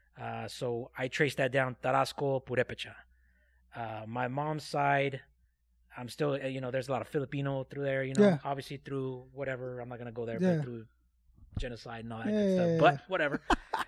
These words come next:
Speaker 1: Um, but I embrace my, I, I embrace my indigenous culture.
Speaker 2: You do?
Speaker 1: Definitely.
Speaker 2: So it's something that you're aware of and you celebrate?
Speaker 1: Most, oh, most definitely.
Speaker 2: Very cool.
Speaker 1: Yeah, yeah. We, and we can get into that
Speaker 2: Admittedly,
Speaker 1: too.
Speaker 2: I don't, I don't as much only because, uh, d-, uh, okay.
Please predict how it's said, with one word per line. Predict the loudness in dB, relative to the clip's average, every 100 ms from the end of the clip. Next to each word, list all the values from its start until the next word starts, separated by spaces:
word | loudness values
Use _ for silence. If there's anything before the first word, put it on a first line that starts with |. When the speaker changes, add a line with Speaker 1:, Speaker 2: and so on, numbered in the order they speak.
| -2 2
Speaker 1:
Um, | 4 4 0 _
but | 4 8
I | 8
embrace | 6 4 4
my, | 2 4
I, | 4 4 2
I |
embrace | 2 2 2
my | 2 0
indigenous | 0 -4 -4 -6 -6
culture. | -2 -2 -2 0
Speaker 2:
You | 8 12
do? | 12 12 10 2
Speaker 1:
Definitely. | 4 4 4 10
Speaker 2:
So | 12
it's | 12
something | 10 10
that | 8
you're | 10 10
aware | 12 12 10
of | 8
and | 4
you |
celebrate? | 6 6 6 4 4
Speaker 1:
Most, | 2 2 -2
oh, | -4 -4
most | -8 -4
definitely. | -2 -2 -4 -4
Speaker 2:
Very | 2 4
cool. | 6 4 4 0
Speaker 1:
Yeah, | -4
yeah. | -2 -2
We, | -4
and | -2 -2 0
we | 12
can | 12 12
get | 12
into | 12
that | 12
Speaker 2:
Admittedly, | 12 12
Speaker 1:
too. |
Speaker 2:
I | 12 10
don't, | 8 8
I | 8 8
don't | 12 12 12 10 6 2
as | 4 4 8
much | 6 6 6
only | 6 6
because, | 6 6 6 6 -2 -18 -20 _ 0
uh, | 6 8 6 4 0 -8 -10 -10 -8
d-, | -14 -14 _ -20 -20 -16
uh, | -12 -12 -14 _ _ -12 0
okay. | 4 4